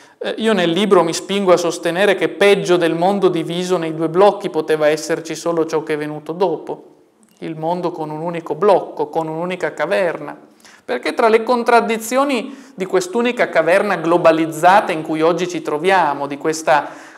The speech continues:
contraddizione concretissima che chiamiamo con un termine così astratto come capitalismo, di questa contraddizione globalizzata sempre meno abbiamo coscienza,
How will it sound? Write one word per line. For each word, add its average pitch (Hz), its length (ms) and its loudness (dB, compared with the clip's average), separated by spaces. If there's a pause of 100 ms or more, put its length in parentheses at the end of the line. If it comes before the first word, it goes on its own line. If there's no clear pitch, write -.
contraddizione 208 1120 2
concretissima 202 1000 0
che 135 120 -4
chiamiamo 170 480 0
con 156 160 -4
un 156 180 -8
termine 160 440 -2
così 151 260 -6
astratto 160 680 -2
come 147 240 -8
capitalismo, 151 1120 -6 (600)
di 214 140 -8
questa 285 360 0
contraddizione 208 1000 0
globalizzata 170 1300 2 (120)
sempre 277 400 0
meno 254 220 0
abbiamo 156 380 0
coscienza, 147 760 -8